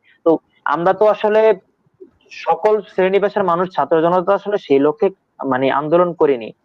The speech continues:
এখানে মতাদর্শগত ভিন্নগত পার্থক্য রয়েছে।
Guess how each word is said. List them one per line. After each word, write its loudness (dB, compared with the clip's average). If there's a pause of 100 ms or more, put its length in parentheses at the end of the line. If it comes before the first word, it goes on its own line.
(220)
এখানে 0
মতাদর্শগত 0
ভিন্নগত 0
পার্থক্য -2
রয়েছে। -2